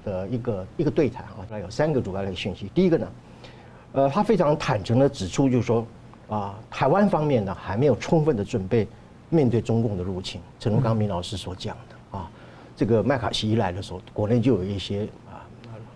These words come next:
乱七八糟的言论啊，呃，蓝绿之间也没有整合，那么国人之间本身的敌我的意识也没有增强啊，呃，共同抗敌的这样的一种决心好像也不是很明显啊，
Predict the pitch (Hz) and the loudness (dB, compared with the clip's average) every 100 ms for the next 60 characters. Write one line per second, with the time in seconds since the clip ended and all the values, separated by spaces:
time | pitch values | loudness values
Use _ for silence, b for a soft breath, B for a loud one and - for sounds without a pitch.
0 | - 139 110 110 95 101 104 92 123 117 | -2 -2 0 -4 -4 -6 -8 -8 -2 -2
1 | - - - - B B B B 107 104 | -4 -12 -14 -16 B B B B 0 0
2 | 98 113 - - - - - 165 131 170 | -2 -6 -10 -14 -16 -16 -10 -2 2 4
3 | 175 143 143 127 90 120 117 101 - 87 | 4 2 2 2 2 2 2 2 -6 -6
4 | - 95 92 B B B B - 147 127 | -8 -8 -10 B B B B 0 2 2
5 | 107 - 135 160 165 143 131 135 104 90 | 0 -2 2 4 4 2 2 2 2 -2
6 | 113 107 - 101 135 101 110 90 - 95 | -2 -2 -2 0 2 2 0 -2 -6 -10
7 | - 113 95 120 95 - 107 117 - - | -6 -6 -2 -2 -2 -2 -4 -6 -10 -14
8 | - 98 - B B B B - 110 117 | -14 -14 -14 B B B B -4 0 2
9 | 147 175 117 110 - 131 120 101 110 123 | 2 2 2 -2 0 0 0 0 0 2
10 | 107 92 87 104 - 98 90 113 90 - | 0 -2 -10 -12 -8 -6 -4 -6 -6 -6
11 | 107 - 123 123 101 87 98 131 120 - | -6 -4 -4 -4 -8 -6 -2 -2 -2 -6
12 | B | B